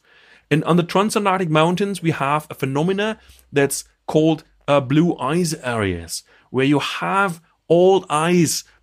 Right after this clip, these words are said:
being dwelled up onto the mountain, uh, ranges and just completely, um, undisclosed, if you like.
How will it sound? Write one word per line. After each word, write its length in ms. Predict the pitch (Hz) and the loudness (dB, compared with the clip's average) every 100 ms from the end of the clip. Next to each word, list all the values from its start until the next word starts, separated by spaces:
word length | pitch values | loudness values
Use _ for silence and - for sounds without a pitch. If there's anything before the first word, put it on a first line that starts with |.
| 127 | -4
being 240 | 147 151 | -2 0
dwelled 460 | 127 127 147 165 151 | 0 2 4 2 -2
up 240 | - 160 165 | -4 -6 -4
onto 340 | 143 160 160 151 | -2 -2 0 -2
the 80 | |
mountain, 680 | 135 131 143 175 151 139 131 | 0 0 2 0 0 -2 -2
uh, 140 | 123 123 | 0 2
ranges 380 | 120 120 117 123 | 2 0 -2 -4
and 280 | 123 127 117 | -2 -2 0
just 320 | 127 123 - | -2 -2 -4
completely, 920 | 123 120 - 151 160 160 143 139 127 - | -6 -6 -2 -2 0 0 2 0 -2 -2
um, 880 | 120 123 120 120 117 110 - 113 - | 0 2 0 0 -2 -4 -10 -12 -4
undisclosed, 800 | 127 156 135 - 156 170 127 - | 0 2 0 0 2 2 2 -4
if 160 | 104 | -14
you 60 | 90 | -14
like. 320 | 82 80 - | -12 -12 -14